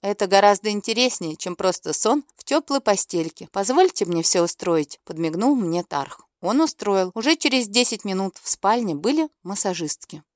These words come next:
По воздуху разлился аромат благовоний, а для меня подготовили мини-спа, косметический расслабляющий комплекс процедур. Массажистки массировали голову и спину, другие служанки занимались моими ногтями,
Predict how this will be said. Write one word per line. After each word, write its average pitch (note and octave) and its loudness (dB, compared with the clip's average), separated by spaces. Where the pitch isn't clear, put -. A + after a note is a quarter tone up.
По D#3+ 0
воздуху G3 -2
разлился D#3+ 0
аромат F3 -2
благовоний, D3+ -6
а D#3+ -6
для E3+ -2
меня G3+ 2
подготовили A#3+ -2
мини-спа, A3+ 2
косметический F#3+ -8
расслабляющий E3 0
комплекс F#3 -6
процедур. D#3 -6
Массажистки C4+ 2
массировали D4 2
голову G3 2
и A3 2
спину, D#3 -6
другие G3 -2
служанки E3+ 2
занимались G#3 0
моими A3 -2
ногтями, F3 -2